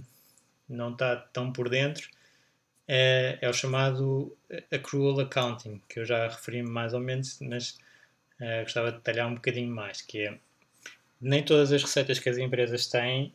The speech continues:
é dinheiro que entrou na empresa. E nem todas as despesas que a empresa tem é dinheiro que saiu da empresa. Portanto, nesta demonstração de resultados, ah,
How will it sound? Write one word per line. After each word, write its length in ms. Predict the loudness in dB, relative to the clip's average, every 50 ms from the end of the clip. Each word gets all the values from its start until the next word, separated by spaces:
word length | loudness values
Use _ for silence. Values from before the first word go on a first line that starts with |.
| _ -4 0
é 220 | 4 4 4 4
dinheiro 500 | 0 -2 -2 0 2 4 4 4 4 2
que 140 | -2 -6 -4
entrou 320 | -4 -4 -2 0 0 0
na 100 | 0 -2
empresa. 460 | -4 -4 -2 -2 -2 -2 -2 -4 -10 -18 -20 _ _ _ _ _ _ -20 -20 -20 -20 _ _ _ _
E 80 | 0 0
nem 180 | 2 2 0 0
todas 260 | 2 2 2 4 2
as 80 | 2
despesas 380 | 0 0 2 2 2 2 2 0
que 140 | -4 -4 -4
a 40 | -4
empresa 280 | -2 -2 -2 -2 -2 -2
tem 400 | 0 0 2 2 0 -2 -4 -6 _ _
é 100 | -4 -4
dinheiro 400 | -2 -2 -4 -4 -2 -2 -2 -4
que 80 | -4 -4
saiu 280 | -4 -4 -2 -4 -4 -4
da 80 | -4
empresa. 240 | -4 -2 -2 -2 -2
Portanto, 220 | -4 -6 -10 -10
nesta 240 | -8 -8 -10 -8 -8 -6
demonstração 420 | -6 -4 -4 -4 -4 -4 -2 -4
de 80 | -4 -4
resultados, 680 | -4 -4 -4 0 2 2 2 2 2 -2 -6 -14 -16 -20 -20 _ -20 _ _ _ _ _ _ _ _ _ _
ah, 640 | -4 -4 -2 0 0 2 2 2 0 0 -2 -4 -8